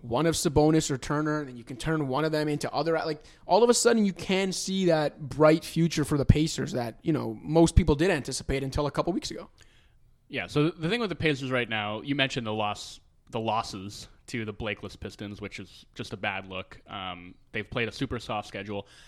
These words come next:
Speaker 2: And on top of Oladipo being out, Malcolm Turner is now out, and he's being listed week to week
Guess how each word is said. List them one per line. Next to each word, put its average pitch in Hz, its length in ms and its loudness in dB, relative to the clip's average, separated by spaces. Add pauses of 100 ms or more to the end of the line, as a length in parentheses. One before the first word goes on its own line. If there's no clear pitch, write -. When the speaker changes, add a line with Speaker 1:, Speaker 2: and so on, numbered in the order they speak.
(140)
Speaker 2:
And 123 140 -4
on 135 120 -2
top 185 300 4
of 170 80 0
Oladipo 160 480 2
being 139 240 0
out, 131 240 0
Malcolm 135 300 0
Turner 127 300 -4
is 113 100 -8
now 110 220 -4
out, 107 160 -2
and 110 200 -12
he's 127 180 -6
being 127 240 -4
listed 127 280 -4
week 127 340 -4
to - 140 -8
week 123 440 -8